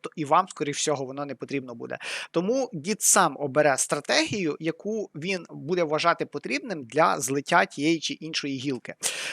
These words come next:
А, і так, перше, бу-, що будемо розглядати, стратегія, яка називається Fast Forward.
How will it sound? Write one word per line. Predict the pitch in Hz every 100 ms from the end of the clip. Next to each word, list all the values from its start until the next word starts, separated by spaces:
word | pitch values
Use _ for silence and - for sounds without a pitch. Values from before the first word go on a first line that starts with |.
| 220
А, | 151 156 147
і | 214
так, | 190 135 -
перше, | 220 - 233
бу-, | 220
що | - 185
будемо | 196 180
розглядати, | 165 151 156 208 - 208
стратегія, | - 139 202 190
яка | 151 170
називається | 165 135 156 156 139 147
Fast | 143 -
Forward. | 139 117